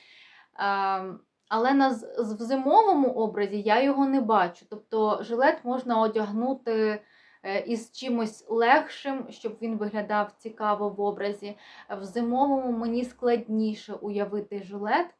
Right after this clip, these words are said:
Можливо, я ще не бачила на Пінтересті якихось гарних поєднань, бо в голову приходить образ сорочка плюс жилет, знаєте, як в школі було в дитинстві.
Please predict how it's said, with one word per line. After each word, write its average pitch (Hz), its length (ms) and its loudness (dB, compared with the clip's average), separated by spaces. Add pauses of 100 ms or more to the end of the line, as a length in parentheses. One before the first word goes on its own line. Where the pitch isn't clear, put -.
(400)
Можливо, 214 720 -2 (360)
я 226 260 -2
ще 240 220 -8
не 214 100 -2
бачила 202 460 -4
на 196 100 -10
Пінтересті 196 720 -8
якихось 196 400 -12
гарних 190 480 -6
поєднань, 196 560 -2
бо 202 80 -8
в 185 40 -10
голову 233 420 0
приходить 208 580 -4
образ 220 460 -2 (260)
сорочка 214 540 -4
плюс 190 340 -8
жилет, 214 420 2
знаєте, 208 400 -2
як 185 180 -6
в - 40 -20
школі 190 360 -6
було 185 300 -8
в 185 60 -14
дитинстві. 269 640 -6